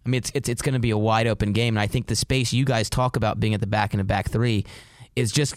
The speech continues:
it's just gonna be part of this game, uh, if, particularly if New England set up the same way. But, oh, but I've, I've said what my piece. So you guys say back four.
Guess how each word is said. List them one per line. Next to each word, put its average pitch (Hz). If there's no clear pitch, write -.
it's 135
just 139
gonna 135
be 117
part 131
of 117
this 117
game, 127
uh, 107
if, 113
particularly 123
if 117
New 107
England 110
set 107
up 101
the 95
same 107
way. 123
But, 123
oh, 156
but 143
I've, 160
I've 165
said 196
what 175
my 139
piece. 123
So 135
you 143
guys 160
say 151
back 135
four. 156